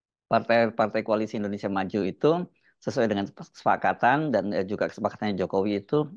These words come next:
eh, eh, mendorong Ridwan Kamil untuk maju di Pilkada Jakarta. Pada waktu itu malah diusulkan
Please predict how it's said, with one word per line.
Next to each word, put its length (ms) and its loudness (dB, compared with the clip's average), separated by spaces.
eh, 240 0
eh, 160 -2
mendorong 480 4
Ridwan 320 2
Kamil 320 0
untuk 480 -4
maju 400 -2
di 320 0
Pilkada 400 -2
Jakarta. 560 -4
Pada 160 0
waktu 240 0
itu 160 0
malah 240 2
diusulkan 720 -2